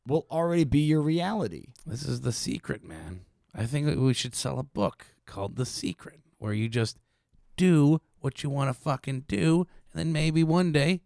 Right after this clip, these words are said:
Speaker 2: you'll actually have it.
Speaker 1: I don't know. I think we should buy up a big swath of land in the Midwest
Speaker 2: <laughs> I thought
Speaker 1: and
Speaker 2: you were gonna
Speaker 1: build
Speaker 2: say
Speaker 1: out a
Speaker 2: swastika.
Speaker 1: town,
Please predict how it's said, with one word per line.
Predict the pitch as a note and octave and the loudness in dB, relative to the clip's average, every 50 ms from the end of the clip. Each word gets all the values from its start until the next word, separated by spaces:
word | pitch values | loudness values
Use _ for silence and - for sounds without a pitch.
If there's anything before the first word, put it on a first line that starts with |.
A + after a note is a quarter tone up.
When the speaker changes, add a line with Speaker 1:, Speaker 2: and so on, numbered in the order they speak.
| _ _ _ | _ _ _
Speaker 2:
you'll | - C#3+ D3+ D3+ | -8 -4 -2 -2
actually | D3+ D3 - - D3 C#3+ | -2 -2 -4 -8 -8 -6
have | D3 E3+ F3 F3+ D#3+ C3 | -4 -2 0 2 2 0
it. | G2+ - - - - - _ - - - _ _ _ _ _ _ _ _ _ - | 0 -6 -12 -18 -18 -20 _ -20 -20 -20 _ _ _ _ _ _ _ _ _ -2
Speaker 1:
I | - D#3+ | 2 4
don't | D3 C#3 B2+ | 4 4 4
know. | G#2+ G2+ F#2+ - - - _ | 2 -2 -4 -8 -10 -12 _
I | - D3 E3 E3 | -2 0 0 0
think | B2+ D3+ D3+ D3 C#3+ A#2+ | 2 2 0 0 0 0
we | B2 C3 C3 | 2 2 2
should | A2+ A#2 A#2+ A2+ | 2 2 0 2
buy | A2 B2 A#2 A#2+ A#2 A#2 A#2 | 2 2 2 2 2 0 0
up | A2+ A#2 A2+ - - - | 0 0 -2 -2 -6 -8
a | A#2 | -8
big | G2+ - B2+ C#3 D3+ C3 | -2 0 2 2 2 2
swath | - - - - A#2 A#2 B2 B2+ C3 C3 - | 0 -2 -2 -2 0 0 0 2 0 0 -2
of | B2 A2 A2 | -4 -4 -2
land | A2 A#2 A#2 A#2 A#2+ B2 B2 | -2 -2 -2 -2 -2 -2 -2
in | A#2+ A2+ | -2 -2
the | G#2+ | -2
Midwest | A2 A2+ A#2 A#2 A#2 A#2 A#2 A2+ A#2 C3 C#3 C#3 - | 0 0 0 0 2 2 2 2 2 2 0 0 0
Speaker 2:
<laughs> | |
I | C#3 | 0
thought | B2 | 0
Speaker 1:
and | A2+ G#2+ | 2 2
Speaker 2:
you | G#2 | 2
were | B2 | 4
gonna | B2+ C3 | 4 4
Speaker 1:
build | C3 C3 | 4 6
Speaker 2:
say | C#3 | 6
Speaker 1:
out | C3+ C3+ C3 | 4 4 4
a | A#2+ | 2
Speaker 2:
swastika. | G#2 F#2+ G2 G#2 A2 | 0 -2 -2 -2 -2
Speaker 1:
town, | A2 A2 A#2 B2 C3 C#3+ E3 F#3+ | -2 0 0 0 0 0 0 0